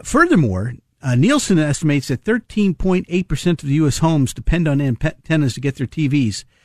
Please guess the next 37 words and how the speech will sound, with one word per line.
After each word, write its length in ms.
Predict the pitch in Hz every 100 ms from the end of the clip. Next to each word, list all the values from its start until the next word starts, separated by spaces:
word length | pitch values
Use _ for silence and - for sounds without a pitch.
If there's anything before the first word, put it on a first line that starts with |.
| _ -
That's 160 | 135
up 100 | 240
ten 200 | - 196
percent. 420 | 160 - 180 - - - _ _ _ -
Uh, 200 | 160 156 156
U 180 | 240
S 100 | 302
customers 420 | - 294 - 254 190
drove 240 | 226 208
off 260 | 196 190 - _
in 260 | 175 160 170 - _ _
two 240 | - 240 269
thousand 460 | 240 214 202 208
twelve, 520 | - 180 180 185 170 - - 143
two, 240 | - 247
two 200 | - 240
hundred 280 | 233 226 131
twelve 300 | - 196 180
thousand 500 | - 170 185 180 151
brand 320 | 127 160 190
new 240 | 165 175 180 - _
spanking 640 | - - 175 180 185 185 180 - _ _ -
new 240 | 170 233
station 460 | - - 254 - 147
wagons 360 | 110 104 95
last 300 | 110 98 -
year. 240 | 110 80 - _ _ _ -
That's 200 | 240 -
twenty 280 | - 233
cent, 400 | 233 - 240 220 - _ -
uh, 120 | 180 123
twenty-nine 420 | - 254 247 220 220
percent 300 | 214 208 180
more 240 | 185 208
than 140 | 190
they 100 | 175
did 340 | 151 185 208